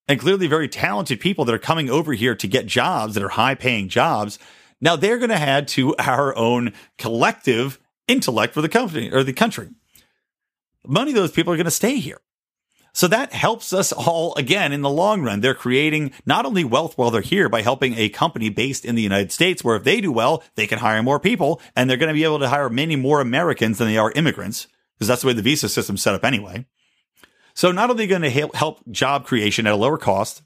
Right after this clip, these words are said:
than hiring an American would, but they're also gonna add to the future of America by having children that are gonna have good genes and high intelligence. So that helps us then for the next generation, people that are gonna create their own businesses,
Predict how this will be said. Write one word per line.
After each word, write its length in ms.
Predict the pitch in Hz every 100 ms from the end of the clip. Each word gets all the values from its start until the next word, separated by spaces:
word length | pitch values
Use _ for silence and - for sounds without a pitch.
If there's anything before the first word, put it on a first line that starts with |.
| -
than 140 | 107
hiring 280 | 98 120 113
an 80 | 101
American 380 | 104 101 135 95
would, 280 | 101 113 - _ _ _
but 100 | 147
they're 120 | 175
also 260 | 220 254 202
gonna 140 | 170
add 400 | - 110 113 117 - _
to 540 | - 175 147 113 139 - _ _ -
the 100 | 135
future 300 | 127 117 127
of 80 | 135
America 420 | 175 160 - - _ _ _ _ _ _
by 140 | 135 113
having 320 | 117 110 110
children 340 | 175 160 113
that 140 | 127 120
are 120 | 107
gonna 220 | 139 135
have 180 | 151 113
good 200 | 135 143
genes 360 | 120 127 165
and 100 | 131
high 160 | 104 135
intelligence. 640 | 147 202 214 92 - - _ _ _ _ _
So 160 | - 147
that 240 | 156 220
helps 220 | 160 170 170
us 100 | 131
then 380 | 123 139 156 - _ _
for 120 | 117
the 60 | 117
next 240 | 101 -
generation, 640 | 135 151 196 240 - 98 - _ _ _ _ -
people 200 | 131 120
that 80 | 139
are 80 | 139
gonna 180 | 151
create 380 | 147 123 127 170
their 120 | 202
own 200 | 233 262
businesses, 600 | 139 113 104 - 85 -